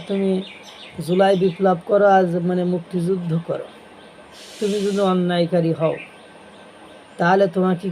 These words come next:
কি ছেড়ে দিবে? না, তোমাকে ছেড়ে দেওয়া উচিত। আমার যুক্তিতে তোমাকে সবার আগে গ্রেপ্তার করা উচিত।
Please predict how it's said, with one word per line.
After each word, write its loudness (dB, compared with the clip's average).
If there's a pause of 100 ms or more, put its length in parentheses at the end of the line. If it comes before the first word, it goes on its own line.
কি -2
ছেড়ে -2
দিবে? 0 (840)
না, 0
তোমাকে -2
ছেড়ে -2
দেওয়া 0
উচিত। 0 (1700)
আমার 0 (520)
যুক্তিতে -6
তোমাকে -2 (280)
সবার 4
আগে 0
গ্রেপ্তার -2
করা 0
উচিত। -6